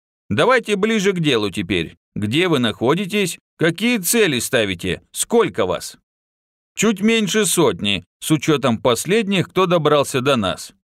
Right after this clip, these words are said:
«Немало», услышал я в ухе голос техника. «И большая нужда в провианте?» «Во всем»,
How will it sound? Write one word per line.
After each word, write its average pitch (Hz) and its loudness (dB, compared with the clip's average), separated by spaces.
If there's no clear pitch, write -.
«Немало», 170 0
услышал 156 0
я 117 2
в 104 -2
ухе 175 -2
голос 120 0
техника. 87 -4
«И 117 2
большая 131 2
нужда 127 0
в - -16
провианте?» 123 0
«Во 127 2
всем», 160 0